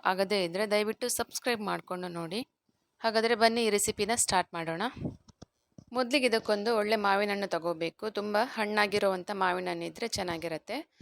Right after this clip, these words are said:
ಚೆನ್ನಾಗಿ ಸ್ವೀಟ್ ಆಗಿರುವಂಥ ಮಾವಿನ ಹಣ್ಣನ್ನ ತಗೊಳ್ಳಿ. ನಾನಿಲ್ಲಿ ಮಲ್ಲಿಕಾ ಮಾವಿನ ಹಣ್ಣಿಂದ ಮಾಡ್ತಾ ಇದ್ದೀನಿ. ಇದು ಸರಿಯಾಗಿ ಹಣ್ಣಾದ್ರೆ ಒಂಚೂರು ಹುಳಿ ಬರೋದಿಲ್ಲ. ಇದರ ಪಲ್ಪನ್ನು ತೆಗ್ದು ನಾನು ಒಂದು ಮಿಕ್ಸಿ ಜಾರ್‌ಗೆ ಹಾಕಿದ್ದೀನಿ.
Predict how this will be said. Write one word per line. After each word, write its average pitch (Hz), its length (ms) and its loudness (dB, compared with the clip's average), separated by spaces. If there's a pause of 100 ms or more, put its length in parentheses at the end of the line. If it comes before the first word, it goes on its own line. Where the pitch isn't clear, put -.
(180)
ಚೆನ್ನಾಗಿ 214 400 -2
ಸ್ವೀಟ್ 226 400 2
ಆಗಿರುವಂಥ 185 480 0
ಮಾವಿನ 175 320 0
ಹಣ್ಣನ್ನ 170 340 -4
ತಗೊಳ್ಳಿ. 160 520 -8 (280)
ನಾನಿಲ್ಲಿ 220 340 0
ಮಲ್ಲಿಕಾ 214 440 0
ಮಾವಿನ 185 340 -2
ಹಣ್ಣಿಂದ 170 360 -4
ಮಾಡ್ತಾ 170 380 -6
ಇದ್ದೀನಿ. 160 440 -8 (500)
ಇದು 247 140 2
ಸರಿಯಾಗಿ 233 500 6
ಹಣ್ಣಾದ್ರೆ 214 540 4
ಒಂಚೂರು 226 480 4
ಹುಳಿ 208 240 4
ಬರೋದಿಲ್ಲ. 165 460 2 (1000)
ಇದರ 233 180 6
ಪಲ್ಪನ್ನು 254 580 6
ತೆಗ್ದು 185 300 2
ನಾನು 196 340 2
ಒಂದು 196 260 0
ಮಿಕ್ಸಿ 214 280 0
ಜಾರ್‌ಗೆ 208 320 4
ಹಾಕಿದ್ದೀನಿ. 175 640 -4